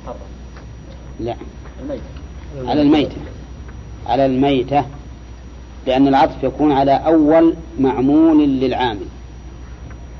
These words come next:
Speaker 1: ورمى، لماذا لا يكون العطف على آخر ما، ما عطف؟ لأن المعطوف فرع، والفرع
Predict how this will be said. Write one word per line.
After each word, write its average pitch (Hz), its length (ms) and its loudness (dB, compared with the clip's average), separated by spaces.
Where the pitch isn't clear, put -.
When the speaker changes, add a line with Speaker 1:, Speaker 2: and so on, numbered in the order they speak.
Speaker 1:
ورمى، 170 500 6
لماذا 156 500 4
لا 135 160 4
يكون 135 280 0
العطف 127 360 -2
على 127 140 0
آخر 135 440 2
ما، 120 220 -2
ما 127 100 0
عطف؟ 135 320 -4
لأن 147 380 6
المعطوف 139 600 4
فرع، 135 280 0
والفرع 151 560 4